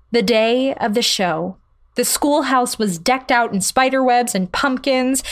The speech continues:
There was a Halloween parade in the schoolyard. Everyone's costumes were fully decked out,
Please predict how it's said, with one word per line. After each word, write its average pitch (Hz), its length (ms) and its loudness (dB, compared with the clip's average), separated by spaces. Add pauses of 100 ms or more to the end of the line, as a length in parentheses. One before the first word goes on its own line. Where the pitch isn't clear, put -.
(120)
There 240 120 0
was 220 140 0
a 202 100 0
Halloween 233 600 0
parade 262 420 2
in 226 140 0
the 185 80 -2
schoolyard. 240 880 0 (180)
Everyone's 247 640 0
costumes 247 680 0
were 202 140 0
fully 277 840 0
decked 190 360 -2
out, 180 300 -2